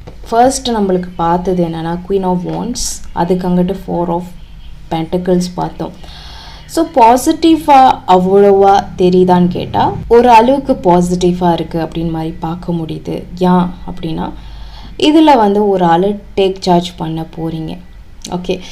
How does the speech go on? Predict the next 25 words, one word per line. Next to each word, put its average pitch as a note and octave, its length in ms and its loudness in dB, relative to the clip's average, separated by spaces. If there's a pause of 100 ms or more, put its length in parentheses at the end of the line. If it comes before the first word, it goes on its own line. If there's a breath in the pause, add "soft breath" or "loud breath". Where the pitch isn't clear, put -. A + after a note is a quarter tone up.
(140 loud breath)
இது F4+ 200 6
நீங்களா C#4 520 4
இருக்கலாம், F#3 520 0
இல்லாட்டி F3+ 360 2 (100)
அவங்களா E3 420 -4
இருக்கலாம். E3 460 -6 (680 soft breath)
இந்த G#3 380 6
டி-, F3+ 320 -2
ரிஜி-, F#3+ 360 2
ரிலேஷன்ஷிப்பில் G#3+ 920 -2
நான் F3+ 260 -2
கான்ஃபிடென்ட்டாக F#3+ 680 0
இருக்கேன். F3+ 340 -4
நான் F3 340 -4
வந்துட்டு F#3+ 500 -6 (380 loud breath)
என்னோட A#3+ 360 2 (140)
செல்ஃபில் B3+ 720 0
நான் G3 140 -6
இந்த, F#3 240 -2
இதுக்கு G3+ 360 -4
அங்கிட்டு G3 340 -4
நான் F#3+ 120 -4
இப்படி F3 220 -6
இருக்க E3+ 240 -6
போறேன். F3+ 400 -8